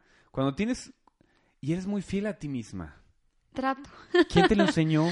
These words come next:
Speaker 1: ¿Tu papá, tu mamá? ¿De dónde,
Speaker 2: Gracias.
Speaker 1: de dónde vino?
Speaker 2: Ah, me estoy enterando que hay esa percepción.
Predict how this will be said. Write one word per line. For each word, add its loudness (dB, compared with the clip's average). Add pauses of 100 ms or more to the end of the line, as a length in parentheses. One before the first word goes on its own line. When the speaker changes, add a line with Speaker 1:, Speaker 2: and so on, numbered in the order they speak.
Speaker 1:
¿Tu -2
papá, 8
tu 4
mamá? 4
¿De 2
dónde, 8
Speaker 2:
Gracias. 2
Speaker 1:
de 6
dónde 6
vino? 2
Speaker 2:
Ah, 2
me 2
estoy -4
enterando -2
que -4
hay 2
esa 0
percepción. 0